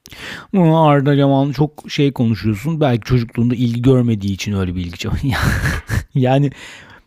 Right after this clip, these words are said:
her şeye yorabilirsiniz, bunu farkında mısınız ya? Her şeye. "Hmm, benim bir gün kafama kuş sıçmıştı. O yüzden yani şey,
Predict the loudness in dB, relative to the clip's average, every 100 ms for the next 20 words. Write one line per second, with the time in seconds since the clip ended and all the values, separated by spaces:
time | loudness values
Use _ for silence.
0 | _ _ _ _ -2 2 2 2 2 4
1 | 6 4 2 -2 -4 -4 -6 -4 -2 0
2 | 0 0 -4 -4 -6 -6 -6 -6 -8 -10
3 | _ _ _ _ -2 2 2 2 -2 -2
4 | -4 -10 _ _ _ _ _ _ _ _
5 | _ _ _ _ _ _ _ _ _ _
6 | _ _ _ -2 0 2 2 2 0 0
7 | 0 2 2 2 0 0 -2 -2 -6 -4
8 | -4 -2 0 0 0 -2 -2 -6 -8 -4
9 | -2 -2 -4 -8 -8 -4 -2 -4 -8